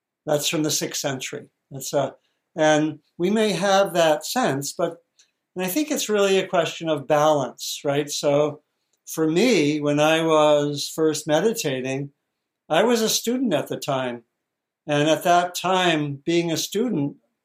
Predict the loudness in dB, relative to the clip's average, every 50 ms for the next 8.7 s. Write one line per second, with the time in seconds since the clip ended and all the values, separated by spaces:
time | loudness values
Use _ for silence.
0 | _ _ _ -2 0 0 0 2 2 2 4 4 4 2 0 -2 -4 -4 -4 -2
1 | -2 -4 -4 -4 -4 -2 0 2 2 2 2 2 0 -2 -4 -4 -4 0 2 4
2 | 4 4 4 2 0 -4 -6 _ _ _ _ _ _ _ _ _ _ _ _ _
3 | -10 -10 -10 -10 -10 -8 -4 -2 -2 0 0 0 2 4 4 4 4 2 0 0
4 | 0 0 0 2 2 4 4 4 2 0 0 0 2 2 2 0 -2 -6 _ _
5 | _ _ -16 -12 -10 -10 -10 -10 -12 -14 _ _ _ _ _ _ _ _ _ -4
6 | -2 -2 -2 -2 -4 -4 -4 -2 0 2 2 2 2 0 2 2 2 4 4 4
7 | 4 4 4 4 2 2 0 -2 -2 -2 -2 0 0 0 0 0 0 -2 -2 0
8 | 0 2 2 2 2 2 4 4 4 2 -2 -4 -6 -8